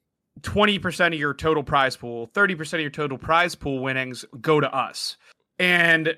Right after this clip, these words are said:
but we give you X, Y, Z, flights, hotel," whatever the agreement is.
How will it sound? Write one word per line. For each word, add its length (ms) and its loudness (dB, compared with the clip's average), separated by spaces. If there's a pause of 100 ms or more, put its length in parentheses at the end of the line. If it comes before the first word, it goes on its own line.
(100)
but 320 -2
we 160 2
give 240 -2
you 420 -4
X, 380 0
Y, 340 6
Z, 460 -4
flights, 500 0
hotel," 400 0
whatever 300 4
the 180 2
agreement 460 0
is. 400 -6